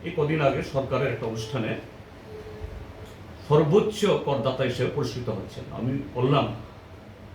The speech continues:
এটা এ রাজ্যের সমস্ত নাগরিকের কাছে প্রশ্ন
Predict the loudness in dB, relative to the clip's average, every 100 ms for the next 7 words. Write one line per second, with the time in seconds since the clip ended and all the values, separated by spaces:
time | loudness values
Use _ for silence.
0 | -16 -18 -18 -16 -16 -12 -2 0 0 -2
1 | -8 -16 -18 -18 -18 -18 -16 -4 2 2
2 | 2 0 0 0 2 4 6 6 4 4
3 | 2 4 2 2 -4 -12 -16 -18 -18 -18
4 | -18 -18 -16 -16 -16 -16 -2 2 4 4
5 | 2